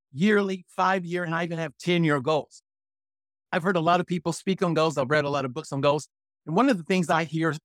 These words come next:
people say erroneously, I believe, is that you shouldn't review your goals every day because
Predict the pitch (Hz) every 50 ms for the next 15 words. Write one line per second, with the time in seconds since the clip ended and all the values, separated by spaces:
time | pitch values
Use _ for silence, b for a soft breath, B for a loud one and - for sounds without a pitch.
0 | _ - 180 - 156 139 - - - - 180 160 156 156 147 127 - _ _ _
1 | _ _ _ _ _ - 151 143 135 147 170 175 165 151 131 123 - - - 135
2 | 120 101 - - 139 143 143 127 127 120 113 120 - _ _ _ _ _ _ -
3 | - 160 147 143 175 170 - - 165 165 165 - - - - 202 214 214 220 -
4 | - 151 151 151 131 131 156 175 165 151 143 139 113 127 135 135 131 123 135 127
5 | 117 123 120 117 156 139 123 127 127 - 147 135 120